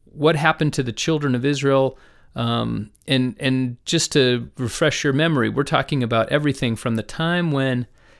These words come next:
Abraham is given his covenant. This is when Jews see themselves as having their origins as a people. Abraham is given the covenant. You are going to be, in,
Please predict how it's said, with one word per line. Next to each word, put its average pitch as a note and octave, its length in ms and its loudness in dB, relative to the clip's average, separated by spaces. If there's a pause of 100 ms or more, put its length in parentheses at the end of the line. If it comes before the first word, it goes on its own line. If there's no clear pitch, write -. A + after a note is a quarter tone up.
(120)
Abraham A#2+ 800 4 (440)
is B2+ 460 2 (840)
given D3 280 2
his C3 420 0 (380)
covenant. C#3+ 440 2
This D#3+ 180 2
is D#3 140 2
when B2 200 4
Jews D3+ 320 2
see C3+ 200 0
themselves A#2 600 0
as A2+ 260 -2
having A#2+ 340 0
their G#2+ 140 0
origins A#2 600 -2
as A#2 220 -4
a G#2 60 -6
people. - 440 -12
Abraham D#3+ 400 4
is D3+ 80 -2
given D3 220 0
the E3 80 -2
covenant. G#2 440 0 (340)
You D#3 360 2
are D3 80 4
going B2+ 240 2
to A#2+ 140 -2
be, A2+ 240 -2
in, C#3+ 240 0